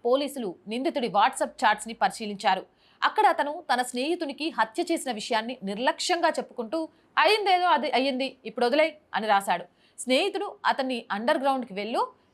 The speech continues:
చాట్స్ డిలీట్ చేయి, జాగ్రత్తగా ఉండు అని సూచించినట్లు బయటపడింది. నయన్ మరణ వార్తతో అతని కుటుంబ సభ్యులు, సింధీ క-, హిందూ కమ్యూనిటీకి చెందిన ప్రజలు, అలాగే స్కూల్ విద్యార్థుల తల్లిదండ్రులు మణినగర్ ఈస్ట్లోని స్కూల్ ఎదుట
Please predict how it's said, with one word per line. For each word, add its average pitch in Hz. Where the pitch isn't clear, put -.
చాట్స్ 330
డిలీట్ 262
చేయి, 440
జాగ్రత్తగా 262
ఉండు 247
అని 285
సూచించినట్లు 226
బయటపడింది. 185
నయన్ 277
మరణ 240
వార్తతో 254
అతని 220
కుటుంబ 254
సభ్యులు, 214
సింధీ 262
క-, 226
హిందూ 262
కమ్యూనిటీకి 233
చెందిన 202
ప్రజలు, 240
అలాగే 381
స్కూల్ 320
విద్యార్థుల 247
తల్లిదండ్రులు 220
మణినగర్ 277
ఈస్ట్లోని 262
స్కూల్ 254
ఎదుట 262